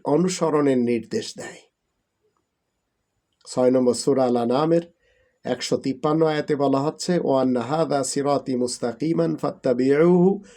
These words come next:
ওয়া লা তাত্তাবিউস সুবুল ফাতাফাররাকা বিকুম আন সাবিলি, যালিকুম ওয়াসাকুম বিহি লাআল্লাকুম তাত্তাকুন।" আল্লাহ তাআলার পাঠানো সুপ্রতিষ্ঠিত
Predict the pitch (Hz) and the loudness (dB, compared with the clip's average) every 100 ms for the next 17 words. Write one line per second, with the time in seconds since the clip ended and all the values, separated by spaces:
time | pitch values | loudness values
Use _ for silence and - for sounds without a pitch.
0 | _ - 190 143 - 135 - 131 131 120 | _ -2 0 0 0 -2 -2 -2 0 0
1 | 113 - 143 170 175 - - 135 127 127 | -2 -4 2 2 2 -4 -6 -2 -2 -2
2 | 143 127 127 131 120 123 123 117 123 117 | -2 -2 -2 -2 -2 -4 -4 -4 -4 -6
3 | 113 117 120 127 104 98 _ _ _ - | -6 -6 -2 -2 -4 -12 _ _ _ -6
4 | 170 151 127 127 127 123 - 139 120 117 | 0 0 0 -2 0 0 0 -2 -2 -4
5 | 120 113 117 117 120 117 113 - 110 113 | -6 -4 -4 -4 -4 -6 -8 -10 -12 -12
6 | 110 - 98 - 82 - _ _ _ _ | -14 -16 -16 -16 -18 -18 _ _ _ _
7 | _ _ _ _ _ - _ _ _ _ | _ _ _ _ _ -20 _ _ _ _
8 | _ _ _ _ _ 123 147 190 196 208 | _ _ _ _ _ -4 0 0 2 2
9 | 214 208 196 - - - - _ _ - | 2 0 -2 -8 -20 -20 -20 _ _ -4
10 | 151 160 208 202 190 - 165 160 156 180 | -2 0 2 2 2 2 2 4 2 2
11 | 190 - 180 | -2 -2 0